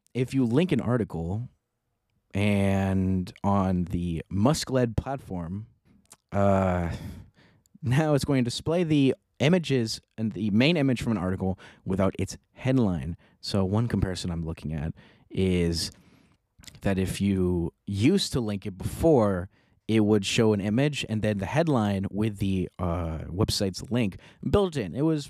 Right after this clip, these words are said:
pretty comfortable and it made you well aware of what you're looking at. Now it's image dedicated.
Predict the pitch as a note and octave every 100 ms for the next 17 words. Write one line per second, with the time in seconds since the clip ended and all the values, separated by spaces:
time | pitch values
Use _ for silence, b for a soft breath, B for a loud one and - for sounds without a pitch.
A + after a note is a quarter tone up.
0 | - - G3 F3+ B2+ A#2 B2+ A#2 A2+ A2
1 | G2+ F#2+ - A2 G#2 - F#2 D#2+ - _
2 | _ E2+ - G#2+ G#2+ G2+ F#2+ F#2+ F#2 F2
3 | E2+ B B B - F2+ F2 E2+ G2 -
4 | E2+ F2+ - b b b b G2+ C3 C#3+
5 | D#3 A#2+ G2 G2 A#2 b b - A2+ G2
6 | - - - - _ A#2+ A2+ G#2+ F#2+ -
7 | - - - G2+ A2+ F#2+ - E2+ D3